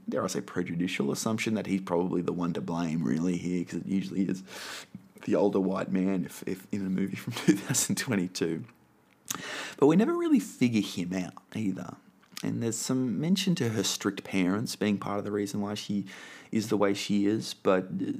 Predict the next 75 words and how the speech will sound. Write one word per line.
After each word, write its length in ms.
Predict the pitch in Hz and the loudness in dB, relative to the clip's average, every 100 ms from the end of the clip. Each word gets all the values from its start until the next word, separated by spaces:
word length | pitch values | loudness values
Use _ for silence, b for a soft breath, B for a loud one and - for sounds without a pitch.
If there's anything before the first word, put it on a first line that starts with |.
| - | -6
th-, 180 | - - | -8 -8
that's 420 | - - 120 151 214 | -10 -8 -2 0 2
also 220 | 202 185 | 4 6
not 100 | 117 | 6
that 160 | 104 | 6
bad 240 | 95 98 113 | 6 4 4
to 60 | 113 | 2
have 140 | 104 | 0
strict 260 | - 123 - | 0 -2 0
parents, 400 | 110 117 160 110 | 0 2 0 2
and 80 | |
the, 80 | 98 | 2
the 300 | 90 95 98 | 2 2 2
judge 360 | 95 95 95 92 | 4 4 4 0
is 120 | 95 | -2
kind 160 | - 95 | -2 -2
of 40 | |
like, 120 | 104 | 0
"Well, 260 | - 208 196 | 2 4 4
it 80 | - | 2
sounds 220 | 208 208 | 0 2
like 80 | 180 | 2
you 40 | |
had 80 | 110 | 0
a 40 | |
pretty 180 | 98 101 | 2 0
good 320 | 92 95 85 | 2 2 0
childhood." 480 | - 92 95 123 - | -4 -2 -2 -2 -4
And 100 | - | -2
we 80 | - | 0
get 120 | - | 0
to 80 | - | 0
a 60 | 440 | 0
point 300 | - 175 127 | 2 2 4
where 60 | |
we 100 | 127 | 4
start 260 | - 160 - | 2 -2 -4
to 60 | |
think 200 | - 180 | -2 -2
in 80 | 135 | 0
the 60 | 113 | 0
film, 420 | - 92 92 87 B B - | 0 2 2 0 B B -4
and 80 | |
I 40 | 113 | -2
should 180 | - - | 0 0
say, 100 | 117 | -2
if 80 | |
you 60 | - | 0
do 80 | 135 | -2
go 80 | 127 | 0
see 140 | 104 | 2
this 100 | 95 | 0
film, 260 | - 90 B B B | 0 -2 B B B
and 80 | 101 | 2
I 120 | 95 - | 2 0
implore 400 | 107 - 110 107 | -2 2 4 6
you 60 | 98 | 4
to 60 | |
see 60 | 90 | 2
it 60 | |
'cause 160 | - 80 | -2 -4
I 20 | |
loved 360 | 82 92 95 92 | -2 0 0 0
it 180 | 82 - | -4 -2
so 400 | - - 101 95 | 0 2 2 2
much, 300 | 92 85 B B B - | 2 -2 B B B 0
the 80 | |
first 440 | 113 - 269 349 - | 4 6 6 4 0
half, 260 | 202 202 | 0 0
I 100 | 120 | -2
think, 200 | 117 120 | -2 0
is 100 | 117 | 2
a 60 | 107 | 2
little 360 | 104 117 120 151 | 2 2 0 -2
bit 420 | 127 107 98 | -2 2 0